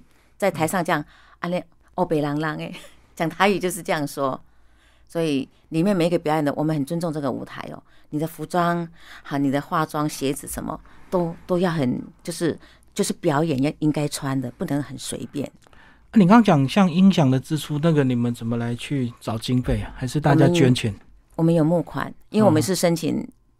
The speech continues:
Speaker 1: 那个有通过的团队嘛，
Speaker 2: 哦。
Speaker 1: 我们有字号，
Speaker 2: 嗯。
Speaker 1: 那我们可以对外募款。
Speaker 2: 嗯。
Speaker 1: 但是我一般都是每一个团员就是他的周边的朋友，啊，像我也是同学啊、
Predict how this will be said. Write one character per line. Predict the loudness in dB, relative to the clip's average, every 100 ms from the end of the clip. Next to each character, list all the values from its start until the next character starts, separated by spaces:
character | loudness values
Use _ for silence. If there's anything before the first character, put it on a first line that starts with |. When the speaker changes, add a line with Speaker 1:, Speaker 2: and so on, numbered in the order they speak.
| _
Speaker 1:
那 | -6
个 | -2 -2 -4
有 | -6 -6
通 | -4 -4
过 | -2
的 | -4
团 | -4 -2 0
队 | 0 0
嘛， | 0
Speaker 2:
哦。 | 2
Speaker 1:
我 |
们 | 4
有 | 4
字 | 2 -2
号， | -2 -4 -6
Speaker 2:
嗯。 | -20 -20 -2
Speaker 1:
那 | 4 6
我 |
们 | 4
可 | 2
以 | 2
对 | 2
外 | 2
募 | 2 0
款。 | -2 -6 -10 -16 -20 -6
Speaker 2:
嗯。 | 2
Speaker 1:
但 | 4
是 | 6
我 | 4
一 | 4
般 | 2
都 | 2
是 | 0 -4 -6 -18 -2
每 | 0
一 | 2
个 |
团 | 2 0
员 | -2
就 |
是 | -2 -4 -4
他 | -6
的 | -6 -8 -12 _ _ _
周 | -2 0
边 | 0
的 | -2
朋 | -4 -4 -4
友， | -4
啊， | -6 -10
像 | -2 2
我 | 2 2
也 | 0
是 | -6
同 | -12 -8 -8
学 | -6 -6 -4
啊、 | -4 -6